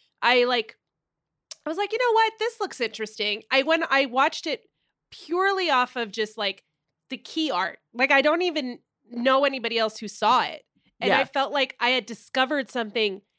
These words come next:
Speaker 1: so special. 'Cause I,
Speaker 2: So,
Speaker 1: like,
Speaker 2: so special.
Speaker 1: 'cause I, like, found it myself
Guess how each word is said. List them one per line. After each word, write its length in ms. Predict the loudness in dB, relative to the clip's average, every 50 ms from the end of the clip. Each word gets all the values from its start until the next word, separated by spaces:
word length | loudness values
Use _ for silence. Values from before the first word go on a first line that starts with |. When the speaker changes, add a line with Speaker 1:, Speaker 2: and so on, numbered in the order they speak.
| _ _ _
Speaker 1:
so 760 | -16 -14 -6 -2 2 2 4 4 4 4 4 4 4 2 0 -2 _ _ _ _
special. 680 | -18 -12 -4 -2 -2 -2 -2 -4 -8 -10 -12 -14 _ _ -4
'Cause 160 | -2 2 4
I, 80 | 6 6
Speaker 2:
So, 140 | 6 6 6
Speaker 1:
like, 160 | 4 4 2
Speaker 2:
so 140 | -2 -4 -6
special. 600 | -6 -6 -8 -8 -8 -8 -12 -14 -14 -14 -16 -18 _ _ _ _
Speaker 1:
'cause 160 | -8 -4 0
I, 120 | 0 2 2
like, 180 | 0 -2 -2
found 500 | -6 -4 0 2 4 4 2 2 0 0
it 380 | 2 2 4 2 0 -2 -4 _ _
myself 880 | -4 -4 -4 -4 -4 -6 -2 0 2 4 4 4 2 2 -2 -6 -12